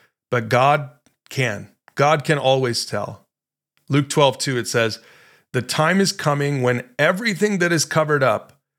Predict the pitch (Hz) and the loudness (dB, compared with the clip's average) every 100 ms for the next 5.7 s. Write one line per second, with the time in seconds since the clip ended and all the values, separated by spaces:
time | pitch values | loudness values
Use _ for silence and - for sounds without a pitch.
0 | _ _ 123 123 135 131 120 135 113 104 | _ _ -2 2 2 0 0 0 2 0
1 | 127 _ _ _ _ - 123 131 165 180 | -6 _ _ _ _ -4 0 2 2 2
2 | 170 160 135 - - - 170 151 117 113 | 0 0 -2 -4 -6 -2 -2 0 -4 -6
3 | - _ _ _ _ _ _ 123 117 135 | -10 _ _ _ _ _ _ -4 0 0
4 | 131 123 117 123 127 110 101 98 _ _ | 2 0 0 0 2 0 -4 -10 _ _
5 | - 110 127 117 98 - | -6 0 2 2 -2 -14